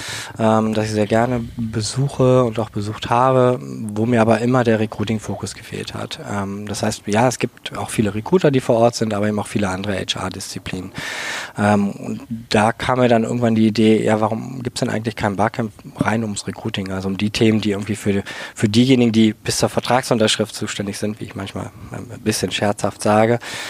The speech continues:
ähm, für diejenigen, die dafür verantwortlich sind, die Leute reinzubringen, die sich um Recruiting kümmern, um Active Sourcing kümmern, um Employer Branding kümmern. Ähm, und hab da ein bisschen recherchiert und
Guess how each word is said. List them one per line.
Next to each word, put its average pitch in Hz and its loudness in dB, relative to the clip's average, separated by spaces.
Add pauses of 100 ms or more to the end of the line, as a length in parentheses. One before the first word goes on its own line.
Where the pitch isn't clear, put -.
(120)
ähm, 104 2
für 107 -4
diejenigen, 107 2
die 98 -2
dafür 101 -2
verantwortlich 107 0
sind, 104 0
die 92 -4
Leute 92 0
reinzubringen, 95 -2
die 95 -8
sich 95 -8
um 95 -10
Recruiting 120 0
kümmern, 107 2
um 95 -2
Active - -4
Sourcing 110 0
kümmern, 98 -4
um 92 -4
Employer 95 0
Branding 95 -4
kümmern. - -10 (640)
Ähm, 101 -4 (100)
und 107 -6 (220)
hab 127 -8
da 127 -2
ein 113 0
bisschen 120 -4
recherchiert 135 2
und 123 -6